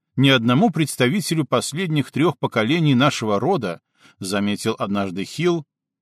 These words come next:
не удавалось выбраться из болота нищеты и безграмотности. Все они рождались в этих горах,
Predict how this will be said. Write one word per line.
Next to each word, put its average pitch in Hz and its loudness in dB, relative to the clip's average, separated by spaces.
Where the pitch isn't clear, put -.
не 151 6
удавалось 170 2
выбраться 165 0
из 135 -2
болота 139 2
нищеты 131 0
и 156 -2
безграмотности. 104 -4
Все 226 0
они 135 2
рождались 135 0
в 165 0
этих 151 -2
горах, 147 0